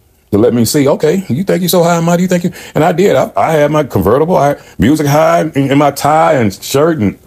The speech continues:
uh, just driving home and talking crazy to this homeless dude. And it wasn't long before I hit the rock bottom, and Lord let me s-, see why. That's why I know, you know, people who are sitting on top of that purchase, be careful.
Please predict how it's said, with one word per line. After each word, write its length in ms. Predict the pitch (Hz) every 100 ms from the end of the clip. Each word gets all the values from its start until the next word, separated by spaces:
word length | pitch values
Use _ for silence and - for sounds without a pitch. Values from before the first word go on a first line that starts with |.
| - - _ _ _ -
uh, 320 | 104 95 80 - _ _ -
just 180 | - 95
driving 360 | 90 131 156 147
home 320 | 156 165 147
and 260 | 95 76 - - _ _ _ _ _
talking 260 | - 151 131
crazy 300 | 160 151 135
to 100 | 147
this 140 | 139
homeless 340 | 143 175 131 92
dude. 320 | 90 104 110
And 180 | 101 104 -
it 80 | 95
wasn't 220 | 110 151
long 160 | 156 160
before 180 | 151 131
I 140 | 160
hit 100 | 127
the 80 | 101
rock 260 | 98 101
bottom, 300 | 82 78 92 - - - - - -
and 220 | 104 98
Lord 200 | 107 104
let 120 | 104
me 80 | 107
s-, 120 | 107 - -
see 200 | 135 120
why. 380 | 143 185 62 - _ _ _ _ _ -
That's 200 | - 107
why 140 | 123 117
I 40 |
know, 300 | 117 156 131
you 120 | 117
know, 160 | 117 117
people 240 | 151 143
who 220 | 123 127 - -
are 120 | -
sitting 240 | - 135 127
on 100 | 120
top 180 | 131 131
of 40 |
that 80 | 151
purchase, 280 | 143 185 120
be 100 | 123
careful. 400 | 143 196 76